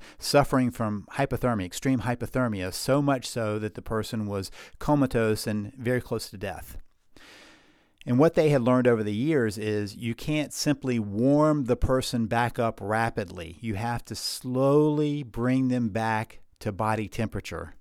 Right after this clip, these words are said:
Otherwise, they go into shock. They can't handle the stress of the change. They've gone into a, kind of a deep state of hibernation with a cold,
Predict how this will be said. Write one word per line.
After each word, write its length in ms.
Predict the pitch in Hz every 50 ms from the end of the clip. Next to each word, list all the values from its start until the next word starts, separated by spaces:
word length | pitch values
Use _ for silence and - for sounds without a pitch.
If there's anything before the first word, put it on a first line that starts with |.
| _ _ _ _ _ _ _ _ _ _ _ _ _ _ _ _ _ _ _ -
Otherwise, 720 | 139 143 135 156 139 110 110 107 104 101 104 107 104 -
they 300 | 107 104 104 104 104 98
go 320 | 90 - 117 110 110 113
into 260 | 104 117 107 92 107 95
shock. 500 | - - 123 104 98 82 - - - - - -
They 80 | 107 -
can't 320 | - - - 135 113 -
handle 600 | - - - - 143 143 147 147 139 127 120 113
the 120 | 101 110
stress 460 | 98 - - - - 120 113 110 - -
of 100 | 107 87
the 80 | 95
change. 640 | - - - 127 127 110 64 - - - - - - - - _ _ _ _ _ _ - - - - -
They've 140 | - 123 107
gone 260 | 135 127 131 135 135
into 400 | 131 123 117 - 127 117 107 110
a, 60 | 107
kind 260 | - - - 127 127
of 60 | 120
a 80 | 104 95
deep 480 | 90 90 85 - - 123 135 139 127 -
state 480 | - - - - - 117 127 127 117
of 100 | 117 -
hibernation 880 | - - 123 123 120 110 95 98 120 160 170 - - 107 90 90 98 95 - - - - -
with 200 | 117 113 - -
a 40 |
cold, 580 | - - - 185 185 127 92 87 90 101 101 92